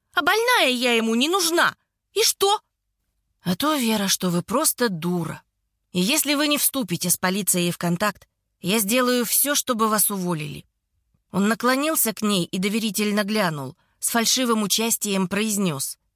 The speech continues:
«Потому что, покрывая преступника, вы сами становитесь преступницей. А нам такие сотрудники». «Хорошо!» громко перебила она его.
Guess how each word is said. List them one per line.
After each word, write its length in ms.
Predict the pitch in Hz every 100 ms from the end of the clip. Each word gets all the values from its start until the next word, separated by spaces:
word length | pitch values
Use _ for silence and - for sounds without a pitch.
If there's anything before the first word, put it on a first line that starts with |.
| _ _ _ _ -
«Потому 320 | 165 196 220
что, 180 | - 208
покрывая 560 | 185 - 196 214 226 202
преступника, 800 | 190 - 220 226 185 175 151 - _ _ _ -
вы 160 | 214
сами 400 | - 262 285 247
становитесь 720 | 175 - 185 220 233 202 202
преступницей. 920 | - 226 - 240 180 151 - - - _ _ _ _ -
А 120 | 254
нам 280 | 226 170 170
такие 420 | 208 - 240 202
сотрудники». 800 | 185 185 180 170 151 147 - - _ _ -
«Хорошо!» 800 | - 294 311 311 - 349 320 170 _ _ _ _ _ -
громко 340 | 175 262 269 247
перебила 640 | - 254 214 240 208 185
она 140 | 196 190
его. 400 | 214 208 156